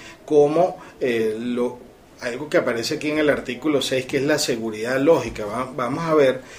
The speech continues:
eh, y me pareció, me llamó mucho la atención que se va a crear un registro, eh, computarizado, informático, eh, que incluso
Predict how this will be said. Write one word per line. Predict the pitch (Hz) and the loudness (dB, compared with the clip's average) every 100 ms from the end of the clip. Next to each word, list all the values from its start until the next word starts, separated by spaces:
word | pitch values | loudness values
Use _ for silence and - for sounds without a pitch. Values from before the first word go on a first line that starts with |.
| - - - | -20 -16 -8
eh, | 104 95 90 85 135 | -8 -8 -12 -12 -10
y | 113 101 | -10 -10
me | 104 107 | -12 -12
pareció, | 110 101 95 - 117 143 | -10 -10 -10 -6 -4 -2
me | 156 107 | -2 -4
llamó | 101 113 | -6 -6
mucho | 120 135 - | -4 -4 0
la | 147 | 0
atención | 143 156 147 147 139 | 0 -2 0 0 0
que | 131 | -4
se | - 107 | -4 -4
va | 107 | -6
a | 110 | -4
crear | 131 135 139 | 0 2 2
un | 143 139 | 0 -2
registro, | 143 135 135 127 147 147 - - - - | -2 0 0 -2 0 0 -2 -14 -20 -10
eh, | 120 110 107 104 - | -2 0 0 -4 2
computarizado, | 160 143 120 135 120 113 107 165 147 127 120 131 135 - | 4 4 2 -2 -2 -4 -2 4 4 4 2 -2 -4 -8
informático, | 135 113 - 123 113 131 156 143 131 113 - 156 - - - - - - - 120 | -6 -6 -6 -6 -2 0 2 0 -2 -12 -12 -14 -16 -20 -20 -20 -20 -20 -18 -10
eh, | 117 110 104 98 - - - | -6 -4 -4 -8 -12 -20 -6
que | 143 | -4
incluso | 117 113 160 214 254 - 110 | -4 -4 0 4 4 2 -2